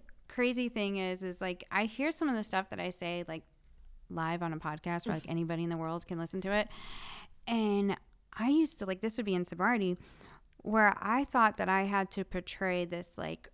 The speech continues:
Speaker 1: misrecovered who didn't think like this anymore and didn't have these thoughts or act this way. And, and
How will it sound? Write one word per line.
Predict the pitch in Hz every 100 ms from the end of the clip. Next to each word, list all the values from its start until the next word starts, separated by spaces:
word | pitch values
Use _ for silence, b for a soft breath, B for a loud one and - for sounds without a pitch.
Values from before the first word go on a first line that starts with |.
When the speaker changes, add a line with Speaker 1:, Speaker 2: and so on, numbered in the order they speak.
| 185
Speaker 1:
misrecovered | 185 190 - - 175 - 185 185 170 170
who | 185
didn't | 185 175 180 -
think | 180 -
like | 180 -
this | 180 175 175
anymore | 170 175 170 165
and | 165 165
didn't | 190 185
have | 185 170 175
these | 180
thoughts | - 160 -
or | -
act | 170 170
this | 185 -
way. | 180 170 170
And, | 165 B B B B B -
and | 208 190 185